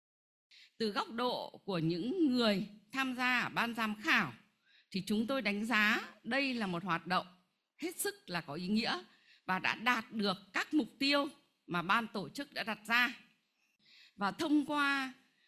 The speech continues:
cái cuộc thi này thì nhiều em cũng đã thể hiện cái khát vọng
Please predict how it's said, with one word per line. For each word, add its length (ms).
cái 80
cuộc 240
thi 160
này 280
thì 120
nhiều 300
em 420
cũng 140
đã 240
thể 240
hiện 280
cái 140
khát 200
vọng 240